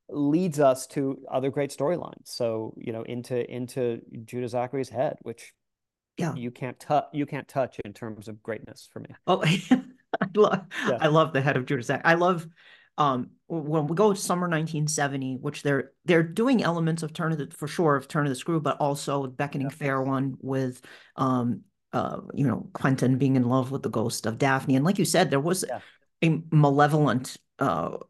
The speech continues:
Speaker 2: aspect to Daphne. Uh, we, she was, we weren't sure where, w-, you know, if she was good or evil or, or what, but, you know, as we find out, as we, she becomes more sympathetic, but at first she's, you know, she's hugging Quentin and holding the dagger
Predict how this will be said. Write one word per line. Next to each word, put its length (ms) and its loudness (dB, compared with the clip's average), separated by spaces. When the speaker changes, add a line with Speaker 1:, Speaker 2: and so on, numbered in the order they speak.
Speaker 2:
aspect 720 0
to 100 -6
Daphne. 580 2
Uh, 60 -2
we, 280 -2
she 120 -2
was, 220 -2
we 160 4
weren't 320 0
sure 540 2
where, 420 0
w-, 180 -10
you 140 0
know, 100 0
if 100 -4
she 120 2
was 260 -2
good 300 2
or 120 2
evil 380 2
or, 320 -2
or 180 2
what, 280 2
but, 160 -2
you 100 -2
know, 140 0
as 240 -2
we 100 -6
find 320 -2
out, 180 0
as 200 -8
we, 200 -6
she 160 -2
becomes 340 0
more 240 -2
sympathetic, 520 0
but 120 -4
at 100 -10
first 320 2
she's, 200 -4
you 80 -4
know, 200 -4
she's 240 -14
hugging 380 4
Quentin 320 6
and 80 6
holding 340 6
the 80 6
dagger 600 4